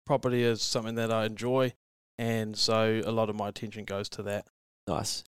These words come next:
Speaker 2: And what do you learn from at the moment in that space?
Speaker 1: What do I learn from?
Speaker 2: You know, is there anyone that you sort of follow or content that you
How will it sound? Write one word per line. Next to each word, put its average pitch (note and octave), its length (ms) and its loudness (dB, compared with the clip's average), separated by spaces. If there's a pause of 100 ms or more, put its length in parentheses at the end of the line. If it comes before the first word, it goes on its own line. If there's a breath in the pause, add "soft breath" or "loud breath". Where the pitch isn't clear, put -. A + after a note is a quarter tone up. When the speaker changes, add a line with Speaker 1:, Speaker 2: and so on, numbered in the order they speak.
(160)
Speaker 2:
And G2+ 100 0 (360)
what - 160 -4
do A2 100 0
you F#2 360 4 (500)
learn G2 300 4
from E2+ 240 2
at - 100 -6
the - 60 -2
moment F#2 420 2
in F#2 140 -4
that - 160 -4
space? - 500 -2 (1700)
Speaker 1:
What - 160 -16
do G#2+ 100 -12
I G2+ 80 -10
learn G2 280 -10
from? F2+ 340 -16 (300)
Speaker 2:
You F#2 60 2
know, F2+ 60 4
is F2 100 0
there F2+ 100 4
anyone F2+ 240 2
that - 60 -10
you - 60 -8
sort - 140 -4
of - 60 -6
follow F2+ 440 8
or E2 500 2 (320)
content F#2 380 -2
that - 80 -8
you F2+ 120 -6